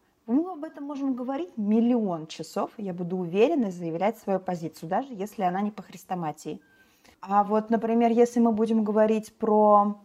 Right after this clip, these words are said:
ну, давайте не будем брать какую-то другую науку, да, в которой я не должна быть специалистом, а какую-то сферу жизни, например, если мы будем говорить про то, как правильно, э, жарить, э, стейк говядины.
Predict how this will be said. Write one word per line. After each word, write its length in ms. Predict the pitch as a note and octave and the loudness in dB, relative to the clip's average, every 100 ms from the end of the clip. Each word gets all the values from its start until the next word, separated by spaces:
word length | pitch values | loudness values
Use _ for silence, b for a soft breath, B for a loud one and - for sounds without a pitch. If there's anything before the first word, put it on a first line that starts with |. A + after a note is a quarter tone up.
| _ - | _ 2
ну, 100 | G#3 | 6
давайте 300 | G#3+ G3 E3+ | 8 6 2
не 120 | E3+ | 0
будем 240 | G3+ G#3 | 2 2
брать 160 | F#3 F3 | 0 -4
какую-то 300 | F#3+ F3+ E3 | -6 -8 -8
другую 340 | E3+ G3 F#3 | -4 -4 -2
науку, 380 | F3 F3 G#4 C4+ | -2 -2 -2 -6
да, 160 | F#3+ F4 | 0 0
в 100 | - | 0
которой 280 | G3+ F#3 F3+ | -6 -2 0
я 60 | |
не 120 | F3+ | 0
должна 300 | F3+ F#3+ F#3 | 0 0 0
быть 140 | D#3+ E3 | -4 -6
специалистом, 680 | - E3+ F#3+ F#3 E3+ - F3+ | -14 -2 0 0 -2 -2 0
а 100 | G3+ | 0
какую-то 340 | G3+ A3+ A3 | -2 -8 -10
сферу 340 | - - G3+ | -12 -2 -2
жизни, 340 | F#3+ F#3 E3 E3 | -2 -4 -6 -10
например, 280 | D#3+ E3+ E3 | -8 -8 0
если 240 | B3+ B3 | 0 2
мы 60 | G#3 | 0
будем 300 | G#3+ G#3 F#3 | 0 0 0
говорить 280 | F3+ D4 | 0 -2
про 160 | - F#3+ | -6 -6
то, 140 | G3 | -2
как 160 | B3+ A3 | -2 -4
правильно, 460 | - G3+ A3+ F3+ E3 | -4 -2 0 -2 -4
э, 400 | - A#1+ - D#3+ | -12 -18 -14 -12
жарить, 460 | E3+ G3 A3 F#3+ - | 2 4 4 -2 -6
э, 280 | E3+ D#3+ D#3+ | -4 -2 -4
стейк 280 | - G#3+ F3+ | -2 -2 2
говядины. 680 | F3 E3 D#3 E3 C#3+ D3 | 2 4 2 2 -6 -14